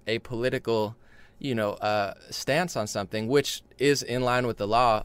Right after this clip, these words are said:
basically illegal on their, their, their platform. So it's the, like, you can't talk about someone's gender, uh, identity. There, there were two transgenders arguing on Twitter. One said, "I'm a girl,"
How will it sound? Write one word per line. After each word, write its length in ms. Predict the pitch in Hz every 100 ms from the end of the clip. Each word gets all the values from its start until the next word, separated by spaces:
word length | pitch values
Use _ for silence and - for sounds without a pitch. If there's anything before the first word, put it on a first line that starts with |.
| -
basically 520 | 117 127 127 117 113
illegal 380 | 104 113 107 104
on 220 | 101 101
their, 160 | 98 - -
their, 160 | 92 - -
their 140 | - 95
platform. 580 | - 117 127 - 92 82
So 180 | -
it's 120 | 104 -
the, 180 | 110 - - - -
like, 240 | 98 104
you 80 | 123
can't 320 | 117 127 110
talk 240 | - 104 107
about 260 | 95 95
someone's 600 | 95 101 95 95 95 - - - - -
gender, 580 | 110 120 139 131 117 104
uh, 180 | 104 101
identity. 540 | 101 104 104 104 101 98
There, 160 | - 113
there 160 | - 113
were 80 |
two 220 | 113 165 156
transgenders 800 | - 131 123 - 123 104 98 -
arguing 400 | - 117 113 104
on 140 | 98 98
Twitter. 380 | - 104 95 104 _
One 260 | - 117 135
said, 340 | - 123 117 -
"I'm 220 | 104 113
a 140 | 104 90
girl," 400 | 107 104 113